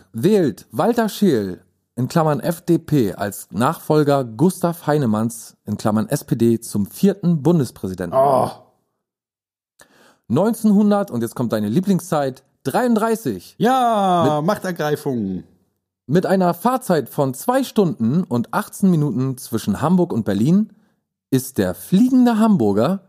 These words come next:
Speaker 1: der bis dahin schnellste fahrplanmäßige Eisenbahnzug
Speaker 2: <laughs>
Speaker 1: der Welt.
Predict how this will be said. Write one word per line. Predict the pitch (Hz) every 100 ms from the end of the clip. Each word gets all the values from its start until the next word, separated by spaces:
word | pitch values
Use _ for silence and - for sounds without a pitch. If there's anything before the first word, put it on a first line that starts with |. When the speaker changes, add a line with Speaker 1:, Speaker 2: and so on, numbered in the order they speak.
| _ _ -
Speaker 1:
der | 98
bis | 110 -
dahin | 113 117
schnellste | 107 156 190 - 196 190
fahrplanmäßige | 139 143 - 151 151 120 113 131 131 -
Eisenbahnzug | 117 120 110 104 98 - 104 - -
Speaker 2:
<laughs> | 427
Speaker 1:
der | -
Welt. | 123 90